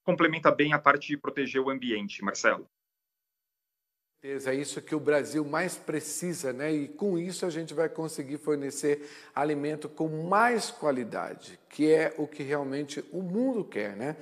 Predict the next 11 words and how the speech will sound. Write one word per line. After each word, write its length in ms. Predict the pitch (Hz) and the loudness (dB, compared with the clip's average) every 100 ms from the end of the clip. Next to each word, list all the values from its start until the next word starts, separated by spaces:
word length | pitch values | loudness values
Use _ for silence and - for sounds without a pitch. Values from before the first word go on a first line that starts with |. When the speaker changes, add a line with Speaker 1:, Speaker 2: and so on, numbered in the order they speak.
| - - - | -14 -20 -18
Speaker 2:
João 220 | - 165 226 | 4 8 8
Moraes, 460 | 226 208 180 160 | 8 8 8 4
muito 360 | 185 196 302 381 | 0 2 2 2
obrigado 600 | 285 170 147 156 139 120 | 0 4 6 8 6 2
pela 240 | 135 120 | 0 0
sua 180 | 117 127 | -2 -6
entrevista, 560 | 107 104 101 131 139 - | -6 -8 -6 -6 -6 -6
por 140 | 135 | -4
essa 180 | 131 131 | -4 -6
explicação 640 | - - 120 117 - 131 | -10 -10 -6 -6 -4 -6
maravilhosa. 840 | 131 143 139 123 120 147 170 160 | -2 0 0 0 4 4 4 2